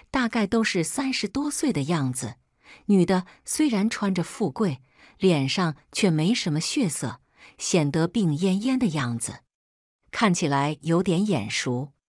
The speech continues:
男的正一脸心疼地抱着她，眼里全是怜惜。一见到我，那妇女的脸上就涌出了一抹喜色。“晨晨，你回来了，你还记得我吗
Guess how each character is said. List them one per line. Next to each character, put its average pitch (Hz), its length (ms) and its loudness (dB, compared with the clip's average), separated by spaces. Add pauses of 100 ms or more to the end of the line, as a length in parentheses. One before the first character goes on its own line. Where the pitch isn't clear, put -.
(560)
男 180 180 4
的 220 120 4
正 233 240 2
一 185 100 2
脸 135 240 0
心 185 240 0
疼 143 220 -2
地 156 80 0
抱 170 260 -2
着 123 140 -6
她， 120 320 -6 (420)
眼 202 240 6
里 156 180 2
全 143 360 -2
是 180 180 0
怜 135 260 0
惜。 214 320 -4 (760)
一 247 140 6
见 302 240 4
到 208 160 2
我， 131 380 -4 (480)
那 294 140 2
妇 339 240 2
女 175 160 6
的 185 120 2
脸 151 280 0
上 185 300 0 (280)
就 269 160 4
涌 147 300 2
出 269 220 -2
了 254 100 4
一 240 140 2
抹 196 200 4
喜 - 260 -4
色。 233 320 -4 (460)
“晨 156 240 0
晨， 123 340 -4 (380)
你 175 120 2
回 139 240 -2
来 147 200 0
了， 131 220 -8 (760)
你 214 120 4
还 196 240 -2
记 330 180 0
得 220 120 0
我 151 180 -2
吗 131 280 -4